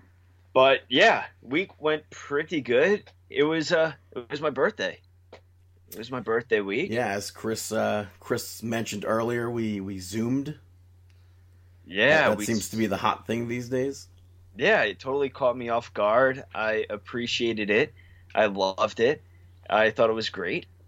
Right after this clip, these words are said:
Speaker 1: And yeah, it, it was just a lot. It was a lot of fun for me as well because, um, so I work for a review course as well for the N P T E exam, which is the prep, the board,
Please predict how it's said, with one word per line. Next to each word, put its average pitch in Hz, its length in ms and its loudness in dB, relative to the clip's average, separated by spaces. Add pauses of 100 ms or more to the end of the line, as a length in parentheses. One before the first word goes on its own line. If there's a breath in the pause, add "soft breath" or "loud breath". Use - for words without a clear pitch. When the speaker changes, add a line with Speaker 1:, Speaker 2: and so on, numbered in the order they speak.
(200)
Speaker 1:
And 123 600 2 (480)
yeah, 131 440 4
it, 143 580 4
it - 60 -20
was 156 280 0
just 151 280 -6
a 147 60 4
lot. 147 260 4 (340 soft breath)
It 147 80 2
was 185 120 2
a 214 40 4
lot 190 200 6
of 135 80 0
fun 127 420 2
for 123 220 -6
me 123 260 -4
as 113 160 -4
well 127 240 4
because, 120 640 -4 (120)
um, 120 600 4 (140)
so 160 160 2
I 151 60 8
work 180 200 4
for 165 140 2
a 143 40 4
review 127 400 0
course 101 360 -6
as 104 160 -4
well 98 240 4
for 98 340 -4
the 101 220 -2
N 120 160 0
P 117 160 -6
T - 320 -6
E - 40 0
exam, 90 220 -2
which 98 180 -4
is 98 120 -4
the 90 100 -6
prep, - 360 4
the 104 320 6
board, 113 360 4